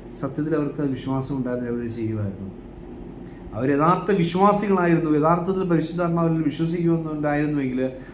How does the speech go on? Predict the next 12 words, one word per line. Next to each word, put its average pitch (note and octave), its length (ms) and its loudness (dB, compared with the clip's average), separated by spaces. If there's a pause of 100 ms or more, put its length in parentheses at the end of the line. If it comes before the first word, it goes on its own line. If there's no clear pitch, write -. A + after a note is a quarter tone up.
(120)
ദിവ്യകാരുണ്യം E3 600 4
എഴുന്നള്ളിച്ച് D#3+ 420 6
വെച്ച് C#3+ 340 2 (400)
ആ C3 120 0
ഇരുപത് D3+ 400 6
പേരുടെ, C3+ 200 2
അല്ലെങ്കിൽ C3+ 240 0
പതിനഞ്ച് D3+ 320 4
പേരുടെ C3 220 2
പേരുകൾ C#3 480 2
മുഴുവൻ C3+ 420 4
എഴുതി B2+ 460 2